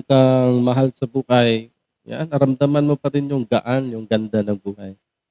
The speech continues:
So, yan, isa yan sa mga nakikita, yung ob-, observation ng mga taong nakikita nila kung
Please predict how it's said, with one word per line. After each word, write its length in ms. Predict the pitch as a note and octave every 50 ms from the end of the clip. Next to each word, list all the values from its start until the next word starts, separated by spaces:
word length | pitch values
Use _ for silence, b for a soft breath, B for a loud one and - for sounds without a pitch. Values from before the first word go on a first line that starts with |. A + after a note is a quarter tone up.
| _ _ -
So, 520 | - D#3 D#3 D#3+ D#3+ D#3 D#3 D#3 D3+ D3+ D3
yan, 320 | E3+ A3 A3 F#3+ C#3+ C3+
isa 240 | C3+ D3+ - - A#3
yan 160 | B3 A#3+ A#3
sa 80 | - F#3+
mga 240 | F3+ F3+ E3+ E3+ E3 D#3+ D#3+ D3+ D3
nakikita, 520 | C#3+ C#3+ C#3+ - - D#3 D#3 - - A#2 A2 G#2 G#2+
yung 160 | A2+ A2 A2+
ob-, 240 | A2+ _ - B2 A#2
observation 640 | - - C#3 B2 A#2 - B2+ B2 A#2+ - - B2+ A#2+
ng 120 | A#2 A2+
mga 200 | A2 A2 G#2+ G#2+ -
taong 480 | - A2+ A2 G#2 G2+ G2+ G2+ G2+ G2+ G#2 _ _
nakikita 560 | - B2+ - C3 A#2+ _ - A#2+ - - A#2
nila 240 | A2+ A2+ G#2+ G#2+ G#2
kung 160 | - - A2